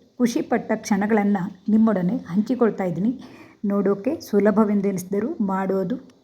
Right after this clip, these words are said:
ಶ್ರಮದ ಕೆಲಸವಾಗಿರುತ್ತೆ. ಇದನ್ನ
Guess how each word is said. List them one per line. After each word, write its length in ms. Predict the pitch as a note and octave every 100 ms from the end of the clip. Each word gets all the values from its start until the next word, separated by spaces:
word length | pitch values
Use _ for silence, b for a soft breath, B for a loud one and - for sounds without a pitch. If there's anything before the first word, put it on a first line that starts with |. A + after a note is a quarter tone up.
| _ -
ಶ್ರಮದ 320 | A#3 A3+ F4+
ಕೆಲಸವಾಗಿರುತ್ತೆ. 800 | C4 G#3+ - F#3 F3+ F3 F3 D4 E4 B B B B B
ಇದನ್ನ 340 | C4 B3 A3+